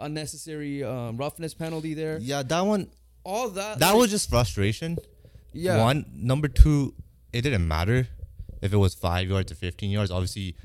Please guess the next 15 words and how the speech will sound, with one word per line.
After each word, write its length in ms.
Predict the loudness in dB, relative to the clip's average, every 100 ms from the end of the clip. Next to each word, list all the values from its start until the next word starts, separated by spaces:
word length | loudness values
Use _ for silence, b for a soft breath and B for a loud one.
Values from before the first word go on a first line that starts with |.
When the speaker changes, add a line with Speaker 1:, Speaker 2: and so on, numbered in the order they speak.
| B
Speaker 2:
you 160 | 0 2
would 120 | 4
prefer 300 | 2 4 4
the 80 | 4
five 320 | 0 0 2
yards, 220 | 4 4
don't 100 | 4
get 100 | 2
me 100 | 0
wrong. 280 | -2 0 -2
Speaker 1:
Yeah. 300 | -4 -8 -10 -14 -14 -8
Speaker 2:
But 420 | 4 4 4 0 -6
it 100 | -4
didn't 320 | 0 2 2 0
matter. 440 | 2 4 6